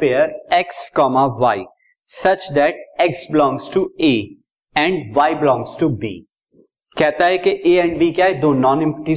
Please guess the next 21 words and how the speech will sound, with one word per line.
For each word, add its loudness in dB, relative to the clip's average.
sets 0
हैं। 0
तो 0
मैं 4
यहाँ 2
पे -4
पहले 2
आपको -2
जो 2
है 2
लिखकर 0
बता -2
देता -8
हूं -16
इस -6
सेकंड -2
स्टेटमेंट -2
में 0
क्या -2
कहता -12
है -10